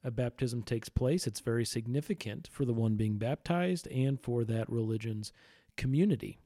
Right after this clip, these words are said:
Lots of religions and denominations out there will keep track of baptisms with counting stats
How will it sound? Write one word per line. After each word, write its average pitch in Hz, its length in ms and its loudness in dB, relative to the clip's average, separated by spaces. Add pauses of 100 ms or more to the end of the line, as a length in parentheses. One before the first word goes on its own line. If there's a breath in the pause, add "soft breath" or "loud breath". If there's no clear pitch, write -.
(840)
Lots 107 340 2
of 101 200 -2 (560 loud breath)
religions 147 500 8
and 113 160 2
denominations 117 760 0
out 135 220 2
there 131 180 2
will 117 380 -2 (320)
keep 143 240 -2
track 254 360 0
of 113 120 4
baptisms 101 800 -4 (100)
with - 220 -4
counting 147 460 2
stats - 580 -6